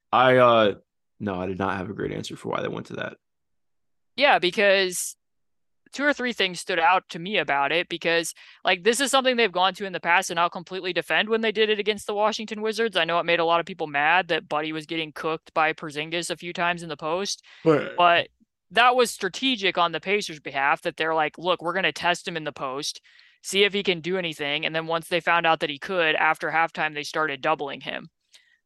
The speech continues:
Speaker 2: Um, and they did adjust the matchup a little bit. Like, I would prefer that to Miles Turner getting put into space against a pick and pop big, 'cause as soon as they put Miles on him in the first half in that Wizards game, Porzingis went to the pick and pop and pulled Miles into space. So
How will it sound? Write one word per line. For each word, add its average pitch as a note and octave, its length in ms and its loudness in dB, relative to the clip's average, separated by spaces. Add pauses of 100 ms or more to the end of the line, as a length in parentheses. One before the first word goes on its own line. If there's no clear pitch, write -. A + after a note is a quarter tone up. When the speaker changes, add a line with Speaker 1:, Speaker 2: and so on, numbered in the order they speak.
(140)
Speaker 2:
Um, D3 200 -6
and F3 120 -2
they F#3 100 4
did F3+ 160 4
adjust E3 360 -2
the E3 60 -6
matchup D3+ 380 0
a D3+ 60 -4
little C#3+ 220 -6
bit. C#3 300 -2
Like, D#3 180 -2
I F3 140 6
would G#3+ 200 2
prefer F#3 360 0
that D#3+ 500 4
to E3 360 -6
Miles D#3+ 540 2
Turner E3 340 -2
getting D3 240 -4
put E3+ 200 -2
into D3+ 180 -4
space E3 420 0
against D3+ 300 -6
a D#3 40 -8
pick - 200 -8
and D3 120 -2
pop - 240 -6
big, - 280 -12 (360)
'cause F3+ 140 -2
as F3+ 140 -2
soon A3+ 160 -2
as G#3 100 2
they F#3+ 140 4
put - 240 0
Miles D#3+ 400 2
on D3+ 180 -2
him D#3 200 -10
in D3+ 60 -8
the D3+ 60 -8
first D#3+ 300 -6
half D#3+ 320 2
in D3+ 80 -10
that D3 180 -4
Wizards D#3+ 320 -8
game, C#3 340 -6 (760)
Porzingis E3+ 520 0
went E3+ 200 -4
to D#3+ 80 -12
the C#3+ 80 -8
pick E3+ 180 -4
and C#3 120 -6
pop C#3+ 380 -6
and C#3 280 -12 (100)
pulled C#3+ 320 -10
Miles C#3 320 -4
into C3 140 -16
space. - 420 -6
So D3 380 -6